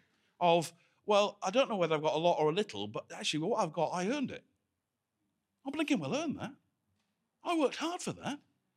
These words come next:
And do you know what? When we have that attitude, or the seeds of that attitude in our hearts, it transmits from our hearts to the ends of our fingers.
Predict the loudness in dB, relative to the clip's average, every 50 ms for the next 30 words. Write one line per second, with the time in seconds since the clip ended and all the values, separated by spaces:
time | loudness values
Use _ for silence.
0 | _ _ _ _ _ -20 -20 -10 -2 0 0 2 2 0 0 0 0 2 0 0
1 | -2 -4 _ 0 0 2 2 2 0 0 0 -2 -4 -4 -6 -6 -8 -8 -8 -10
2 | -10 -8 -8 -6 -6 -4 -4 -4 -4 -4 -6 -8 -4 -2 -2 0 0 -2 -2 -4
3 | -6 -8 -10 -10 -12 -10 -10 -10 -10 -8 -8 -8 -6 -6 -6 -8 -8 -10 -10 -10
4 | -6 -6 -6 -6 -6 -12 -14 -20 -20 -20 -20 -20 -12 _ -4 -4 0 0 0 0
5 | 2 2 2 2 2 2 2 2 2 0 -4 -4 -2 -2 -2 -2 -2 -4 -6 -6
6 | -6 -6 -4 -4 -6 -8 -8 -14 -12 -12 -10 -8 -4 -2 -2 0 0 -2 -2 -4
7 | -4 -6 -8 -6 -10 -14 -12 -10 -8 -6 -6 -6 -8 -12 -16 -14 -12 -12 -12 -14